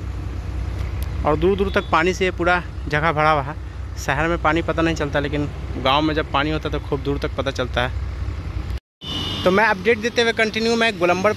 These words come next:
पटना ring road के गोलंबर पर आ गया। जिस तरफ से गाड़ी आ रही है दानापुर से होते हुए, यहाँ पर लगभग चौदह किलोमीटर की दूरी पे होगी। और यही यहाँ पर ये कहीं पर एक बस स्टैंड भी बनेगा। और ये रास्ता सीधे जो है कि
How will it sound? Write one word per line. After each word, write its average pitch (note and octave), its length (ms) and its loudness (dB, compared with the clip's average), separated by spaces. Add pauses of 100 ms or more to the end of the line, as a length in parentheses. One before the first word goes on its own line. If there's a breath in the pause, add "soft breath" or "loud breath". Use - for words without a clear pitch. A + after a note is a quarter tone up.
पटना G3+ 240 2
ring G#3 180 4
road G#3 120 2
के A3 80 -4
गोलंबर F3+ 340 2
पर F#3+ 100 2
आ F3+ 80 2
गया। E3+ 120 -2
जिस F3 200 -4
तरफ G#3+ 140 0
से A3 100 -2
गाड़ी F#3+ 240 2
आ G#3 100 4
रही G#3 120 0
है G3+ 80 -2
दानापुर F3 400 -2
से G3 100 -8
होते F3+ 200 -2
हुए, F#3 120 -2
यहाँ F#3 180 0
पर A3 120 -6
लगभग G#3+ 260 0
चौदह F#3+ 200 2
किलोमीटर G#3 340 -2
की G3+ 100 -2
दूरी F#3 200 0
पे F#3 100 0
होगी। E3 220 0 (420 loud breath)
और D3+ 260 6
यही A#3 480 4
यहाँ A#3 320 0
पर B3 160 -4
ये A#3+ 140 -2
कहीं A3 280 -2
पर A3 360 -2
एक F#3 180 -6
बस F3+ 200 0
स्टैंड A3 240 2
भी A3+ 60 2
बनेगा। A3 320 2
और G#3+ 80 4
ये G#3 160 2
रास्ता G3+ 280 0
सीधे G3+ 260 -4
जो G#3 100 0
है G3 100 2
कि G3+ 160 -6